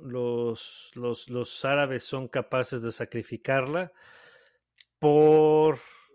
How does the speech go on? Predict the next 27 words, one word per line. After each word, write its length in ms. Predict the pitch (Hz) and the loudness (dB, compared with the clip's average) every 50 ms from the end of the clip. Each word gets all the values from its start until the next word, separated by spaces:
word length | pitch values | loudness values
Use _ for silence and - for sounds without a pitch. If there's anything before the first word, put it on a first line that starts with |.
| _ _ _ _ _ _ _ _ _ _ _ _ _ _ _ | _ _ _ _ _ _ _ _ _ _ _ _ _ _ _
también 380 | - 156 156 170 202 233 226 185 | -4 -4 -2 0 0 -2 0 0
defender 520 | 165 147 - 151 143 139 139 156 165 156 147 | 0 0 0 -4 -6 -2 0 2 2 2 0
su, 460 | - - 151 135 127 123 120 117 110 - | -4 -8 -10 -8 -8 -8 -8 -10 -10 -10
su 160 | - 143 135 | -10 -8 -4
ideal, 360 | 131 156 175 185 185 156 113 | 0 0 0 2 0 -2 -6
¿no? 200 | 113 151 185 - _ - | -10 -14 -16 -18 _ -14
Hay 140 | 135 123 - | -12 -12 -10
que 100 | - 120 | -10 -10
ver. 140 | 117 - - _ _ _ _ _ _ _ _ _ _ _ _ _ _ _ _ _ | -12 -12 -14 _ _ _ _ _ _ _ _ _ _ _ _ _ _ _ _ _
Está 140 | _ - 233 | _ -4 -2
bien, 220 | 226 196 180 170 196 | -2 -2 -2 -4 -6
es 140 | 185 - | -6 -4
una 140 | 226 214 190 | -4 -4 -2
bonita 280 | 165 165 170 160 - 165 | 0 -2 -2 -2 -2 -4
lucha 220 | 165 151 - 165 | -4 -4 -4 -4
de 80 | 151 135 | -4 -4
poder. 300 | - - 123 131 131 143 | -6 -6 -6 -4 -2 -2
Va 60 | 160 | -4
a 20 | |
ser 160 | 151 - 180 170 | -2 -2 -2 -2
otra 240 | 165 - 156 147 | -2 -2 -4 -4
historia 440 | 131 - - 160 147 139 131 127 120 | -6 -6 -4 -4 -4 -2 -2 -4 -4
dentro 360 | 117 117 110 - - 113 113 | -4 -6 -10 -12 -14 -12 -12
del 140 | 113 113 104 | -10 -12 -10
fin 160 | - 131 123 | -10 -10 -8
de 100 | 123 120 | -8 -8
semana. 400 | - - 110 104 101 104 117 _ | -8 -10 -12 -14 -16 -18 -20 _